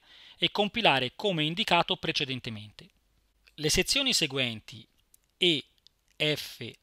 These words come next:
G, presentano campi di testo libero da compilare con la dovuta attenzione e che riguardano i vari aspetti del progetto presentato. La descrizione del progetto,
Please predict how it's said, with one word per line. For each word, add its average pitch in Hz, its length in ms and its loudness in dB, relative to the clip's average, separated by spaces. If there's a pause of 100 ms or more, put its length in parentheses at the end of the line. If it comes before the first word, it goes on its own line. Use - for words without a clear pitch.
G, 123 400 -2 (1000)
presentano 143 680 2
campi 208 400 2
di 165 140 -6
testo 170 340 0
libero 120 540 -8
da 139 160 -2
compilare 147 680 -2
con 135 160 -12
la 131 80 -4
dovuta 147 360 -6
attenzione 127 800 -6 (840)
e - 100 -4
che - 120 6
riguardano 147 600 4
i 135 60 -4
vari 180 240 6
aspetti 165 460 2
del 156 160 -2
progetto 143 420 -6
presentato. 120 760 -8 (760)
La 143 100 2
descrizione 143 640 0
del 127 160 -8
progetto, 139 640 -6